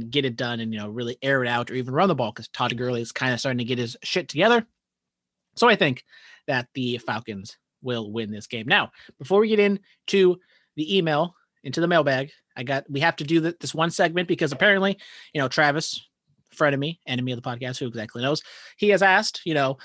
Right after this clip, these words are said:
he doesn't listen to the wrestling portion and he loves Pat McAfee. So when, when Pat McAfee is in the wrestling scene, if we could talk about it during the sports, so, you know, he doesn't, he can't hit, you know, so he doesn't have to go out of his way to try to search for it or not listen to it. So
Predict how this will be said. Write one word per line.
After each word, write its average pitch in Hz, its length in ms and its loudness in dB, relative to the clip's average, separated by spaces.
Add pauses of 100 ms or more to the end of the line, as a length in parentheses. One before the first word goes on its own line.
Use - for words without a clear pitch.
(280)
he 156 160 0
doesn't 170 220 2
listen 190 160 4
to 185 100 2
the 180 40 2
wrestling 180 300 2
portion 131 480 -4
and 131 100 -2
he 131 40 0
loves 131 200 0
Pat 190 200 0
McAfee. 143 440 0
So 131 220 -2
when, 127 160 -2
when 131 160 -8
Pat 147 220 -2
McAfee 147 440 -2
is 131 120 0
in 135 100 -2
the 175 100 -2
wrestling 175 640 0
scene, 175 480 -2 (140)
if 147 180 -12
we 139 100 -6
could 160 140 -6
talk 139 200 -2
about 143 120 2
it 139 60 -4
during 147 100 -2
the 156 80 -6
sports, 139 380 -4
so, 131 80 -4
you 113 100 -4
know, 104 140 -10
he 127 120 -6
doesn't, 120 360 -6
he 139 200 -10
can't 151 220 -6
hit, 156 240 -6 (240)
you 214 100 -2
know, 139 200 0
so 143 160 -2
he 131 140 0
doesn't 139 200 0
have 131 80 -4
to 127 80 -10
go 117 120 -4
out 120 80 -4
of 147 40 -6
his 170 140 -6
way 156 160 2
to 151 60 -2
try 131 120 -6
to 165 60 -2
search 175 280 2
for 170 240 2
it 160 120 2
or - 20 -2
not 135 160 -2
listen 185 220 0
to 170 160 0
it. 190 100 -4
So 233 220 4